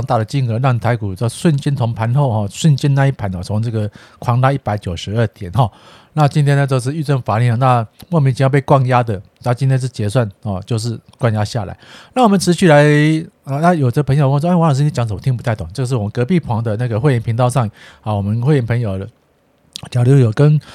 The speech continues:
哦，王老师分享那个操作的一个逻辑化。那在昨天啊，或者今天都大家都开开心心的赚了一个还算满意的绩效哈，也是啊，感谢他们支持我、订阅我会员频道啊，所花一些小小的费用。王老师的会员频道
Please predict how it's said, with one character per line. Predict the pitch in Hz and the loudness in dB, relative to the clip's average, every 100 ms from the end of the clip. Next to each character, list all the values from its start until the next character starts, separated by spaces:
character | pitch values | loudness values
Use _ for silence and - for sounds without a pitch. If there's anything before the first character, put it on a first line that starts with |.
| - | -10
哦， | 120 110 | -2 0
王 | 110 147 | 2 2
老 | 127 | 2
师 | 135 135 | 2 2
分 | 151 143 | 2 2
享 | 120 98 | 0 -2
那 | 120 | -4
个 | 117 101 | -4 -4
操 | 135 135 | 0 0
作 | 139 | 2
的 | 120 110 | 0 -2
一 | |
个 | 107 101 | -4 -2
逻 | 120 | 0
辑 | 131 113 | 0 0
化。 | 120 107 | 0 0
那 | 123 107 - - - | 0 -2 -4 -12 -8
在 | 131 | -4
昨 | 123 123 135 | -2 0 2
天 | 170 180 - - | 4 2 -2 -4
啊， | 110 | -2
或 | 127 | 0
者 | 131 | 0
今 | 127 139 139 | 0 0 0
天 | 135 131 | 0 0
都 | 127 131 127 117 120 | 2 2 2 2 0
大 | 131 | 0
家 | 120 123 | 0 2
都 | 120 | 0
开 | - 120 | 0 0
开 | 120 | 0
心 | 131 123 | 0 -2
心 | 120 123 | -2 -2
的 | 104 | -2
赚 | - 117 | 0 -2
了 | 104 | -2
一 | |
个 | 107 101 - - _ | -4 -6 -8 -14 _
还 | 113 | 0
算 | 165 | 2
满 | 147 113 120 | 2 0 -2
意 | |
的 | 113 | -4
绩 | 104 131 123 | -6 -8 -8
效 | - 160 113 | -2 -2 0
哈， | 104 92 | -4 -6
也 | 98 | -8
是 | 98 143 - - - | -2 -2 -2 -10 -10
啊， | 104 | -8
感 | 98 98 | -6 -6
谢 | 101 143 | -4 0
他 | 135 | 2
们 | 127 110 | 2 0
支 | 120 143 | -2 -2
持 | - 127 | 0 -2
我、 | 107 | 0
订 | 92 139 | -2 0
阅 | 143 | 2
我 | 117 92 | 2 0
会 | 135 117 | 0 0
员 | 101 | -2
频 | - 110 | -4 -2
道 | 127 113 - - - - | 0 0 -2 -14 -20 -10
啊， | 95 | -10
所 | 92 90 95 | -6 -6 -4
花 | 117 123 | -2 0
一 | 123 | 0
些 | |
小 | 123 123 | 0 -2
小 | |
的 | 98 | -2
费 | 92 151 | 0 2
用。 | 139 107 | 2 2
王 | 139 | 0
老 | 120 | 0
师 | 117 | 0
的 | 123 | 0
会 | 165 | 0
员 | 139 | -2
频 | 131 143 | -4 0
道 | 180 139 | 0 0